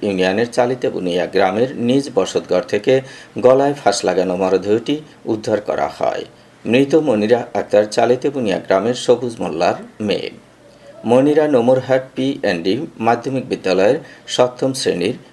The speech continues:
শিক্ষার্থী ছিল। পলিথিন ও প্লাস্টিক দূষণ প্রতিরোধে বাজার কমিটি এবং ব্যবসায়ীদের করণীয় শীর্ষক কর্মশালা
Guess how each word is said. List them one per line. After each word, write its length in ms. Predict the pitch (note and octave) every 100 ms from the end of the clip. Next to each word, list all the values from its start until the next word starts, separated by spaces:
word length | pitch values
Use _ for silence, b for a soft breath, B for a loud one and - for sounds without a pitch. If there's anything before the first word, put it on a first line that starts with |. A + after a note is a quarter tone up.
| -
শিক্ষার্থী 580 | - - - - -
ছিল। 300 | B2+ - A1+ - - - - - - _ _ - _ _ _ _ - - - -
পলিথিন 500 | C#3 D#3 F3 F3 F3+ -
ও 80 | A2
প্লাস্টিক 460 | G2 A#2+ B2 - C#3+
দূষণ 300 | - F#2 F#2+ F2
প্রতিরোধে 460 | - G#2 A2 A#2 C3+
বাজার 360 | C3+ B2+ C#3+ C#3+
কমিটি 400 | G#2 F#2 G2+ C3 -
এবং 200 | G2+ G2 F#2+
ব্যবসায়ীদের 540 | - - C3 C3 C#3+
করণীয় 460 | C3+ F2+ F2+ F2+ F2+
শীর্ষক 420 | - F#2 - F2
কর্মশালা 560 | F2+ F#2 G2 - A2+